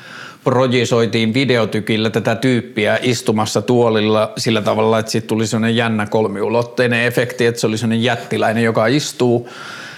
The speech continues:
Ja sit se oli aina välillä vaan, niinku, puoli minuuttia, minuutin hiljaa ja tuijotti kameraan,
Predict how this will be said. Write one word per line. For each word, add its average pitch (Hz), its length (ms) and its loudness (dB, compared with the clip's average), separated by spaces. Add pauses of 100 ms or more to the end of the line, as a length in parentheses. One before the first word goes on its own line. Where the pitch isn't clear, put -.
(200)
Ja 147 80 2
sit - 100 -8
se 190 60 2
oli 160 120 4
aina 147 140 0
välillä 151 340 2
vaan, 131 200 2
niinku, 127 160 0
puoli 147 260 2
minuuttia, 120 420 0
minuutin 123 420 0
hiljaa 123 480 2
ja 113 100 2
tuijotti 113 440 0
kameraan, 110 720 2